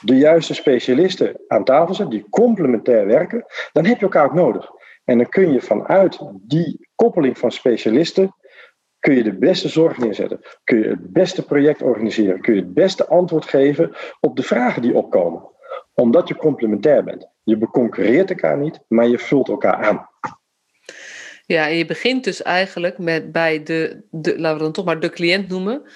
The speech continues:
Speaker 2: Dat is je uitgangspunt.
Speaker 1: Honderd procent.
Speaker 2: Daar beginnen we met organiseren.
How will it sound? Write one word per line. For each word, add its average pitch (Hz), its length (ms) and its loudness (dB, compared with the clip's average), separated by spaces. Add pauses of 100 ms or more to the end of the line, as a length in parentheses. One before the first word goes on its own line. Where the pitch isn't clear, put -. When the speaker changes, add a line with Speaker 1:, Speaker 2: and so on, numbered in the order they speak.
(340)
Speaker 2:
Dat 208 200 -2
is 208 100 -4
je - 80 -4
uitgangspunt. 147 720 -8 (800)
Speaker 1:
Honderd 240 240 2
procent. 254 220 2
Speaker 2:
Daar 262 120 4
beginnen 240 220 -4
we 214 140 0
met 196 180 -2
organiseren. 196 760 -4